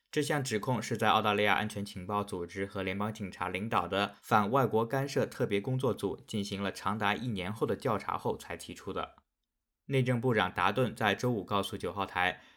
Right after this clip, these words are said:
任何违反澳大利亚国家安全相关法律的人士都会被起诉。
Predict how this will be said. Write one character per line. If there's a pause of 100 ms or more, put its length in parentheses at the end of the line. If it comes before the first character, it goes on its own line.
任
何
违
反
澳
大
利
亚
国
家
安
全
相
关
法
律
的
人
士 (100)
都
会
被
起
诉。